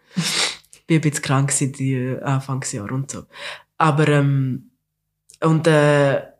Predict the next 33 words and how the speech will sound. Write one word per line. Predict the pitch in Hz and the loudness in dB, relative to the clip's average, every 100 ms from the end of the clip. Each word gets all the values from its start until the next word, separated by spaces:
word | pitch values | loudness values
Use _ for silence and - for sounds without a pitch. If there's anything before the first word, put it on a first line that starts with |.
| _ _ - | _ _ -2
meine | 185 175 165 | 2 4 2
Tage, | 165 170 190 214 - | 2 2 2 0 0
äh, | 156 151 143 - _ | 2 2 0 -8 _
ich | 175 | 0
hab | 175 | 2
mega | 160 165 | 4 2
Freude | 170 156 170 | 2 0 0
gehabt, | 175 147 | 0 -2
wo | 156 | 0
sie | 165 | 0
nicht | 151 151 | -2 -2
gekommen | - 147 160 | -6 -6 -4
sind. | 160 170 202 - _ | -2 -2 -4 -12 _
Da | 160 | -4
haben | 147 | -2
sie | 147 | -2
gedacht, | 143 135 - | -2 -4 -2
ja, | 139 156 156 156 - _ _ _ | 2 4 2 -2 -10 _ _ _
sie | - - | -6 -2
sind | 160 147 | 0 2
weg. | 151 160 156 - _ _ _ _ _ _ | 2 0 -6 -16 _ _ _ _ _ _
Dann | 143 | -2
sind | 139 | 0
sie | 117 | -2
einfach | 131 | -4
zwei | - 120 | -4 -4
Wochen | 139 147 | -4 -6
später | - 127 131 | -4 -4 -4
gekommen. | 165 147 143 147 - - - - | -2 -2 -4 -6 -6 -6 -6 -6
So | - | 0
haben | 151 | 2
sie | 151 143 | 2 2
gedacht, | 143 | -2